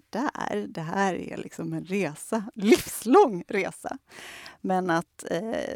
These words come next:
vara medveten om varför jag som ledare i olika situationer väljer att agera på ett specifikt sätt.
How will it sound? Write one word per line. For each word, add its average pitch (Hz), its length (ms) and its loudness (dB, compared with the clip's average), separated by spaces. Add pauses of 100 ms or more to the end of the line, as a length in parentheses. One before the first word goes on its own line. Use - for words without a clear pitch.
(140)
vara 254 380 4
medveten 196 800 -2
om - 400 -6
varför 240 640 0
jag - 260 -4
som - 280 -8
ledare 180 600 -4 (120)
i 190 160 -4
olika 180 400 -8
situationer - 800 -8 (220)
väljer 185 360 0
att - 180 -12
agera - 380 -8
på - 120 -18
ett - 80 -20
specifikt - 640 -16
sätt. - 360 -12